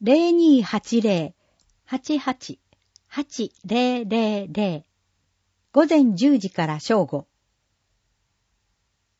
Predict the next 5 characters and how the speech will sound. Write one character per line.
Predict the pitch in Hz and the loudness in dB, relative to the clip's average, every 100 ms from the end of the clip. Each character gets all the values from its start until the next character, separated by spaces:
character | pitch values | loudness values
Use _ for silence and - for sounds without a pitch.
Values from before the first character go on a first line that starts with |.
| _ _ _ _ _ _ _ _ _ _ | _ _ _ _ _ _ _ _ _ _
嘆 | 240 311 320 | 4 6 8
願 | 302 277 262 | 8 8 6
の | 247 | 4
言 | 240 226 208 190 | 0 -4 -2 2
葉。 | 165 | 0